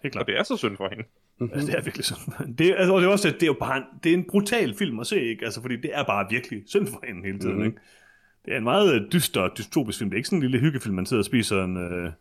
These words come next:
Speaker 1: en pose sour cream chips til, eller sådan noget.
Speaker 3: Nope. Nå,
Speaker 1: Lars,
Speaker 3: Lars.
Speaker 1: din værste scene.
Speaker 3: Ja, værste scene. Tager du den?
Speaker 2: Ja, jeg tager den. Altså, det, det er så oplagt. Øh, "Hey, skat, jeg har voldtaget dig i nat." Øh, casual af scenen.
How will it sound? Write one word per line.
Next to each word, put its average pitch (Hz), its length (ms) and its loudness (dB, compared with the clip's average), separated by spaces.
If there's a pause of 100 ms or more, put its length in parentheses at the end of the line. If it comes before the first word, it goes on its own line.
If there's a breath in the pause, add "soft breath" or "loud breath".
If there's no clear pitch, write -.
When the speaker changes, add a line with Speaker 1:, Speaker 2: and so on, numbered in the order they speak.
(600 soft breath)
Speaker 1:
en 101 80 -6
pose 98 220 -2
sour 107 180 2
cream 92 240 -2
chips - 240 -4
til, 117 120 -4
eller 107 120 -6
sådan 127 100 -8
noget. 127 160 -8
Speaker 3:
Nope. - 160 2 (920)
Nå, 101 60 2
Speaker 1:
Lars, 98 180 6
Speaker 3:
Lars. 98 100 4
Speaker 1:
din 135 140 6
værste 120 200 0
scene. 113 280 -2
Speaker 3:
Ja, 95 120 4
værste 123 300 0
scene. 120 200 2
Tager 160 160 2
du 156 100 2
den? 143 180 0 (520 soft breath)
Speaker 2:
Ja, 113 180 4
jeg 101 80 2
tager 95 180 0
den. 90 80 -6
Altså, 90 140 -10
det, 98 300 0
det 107 140 2
er 98 120 0
så 127 100 -2
oplagt. 113 580 0
Øh, 101 340 -2 (460)
"Hey, 135 160 2
skat, 113 340 0
jeg 107 80 -4
har 110 80 -2
voldtaget 113 440 2
dig 101 120 0
i - 60 -2
nat." 104 360 -6 (100)
Øh, 95 460 0 (180)
casual 110 500 -2 (100)
af 110 80 -6
scenen. 104 520 -6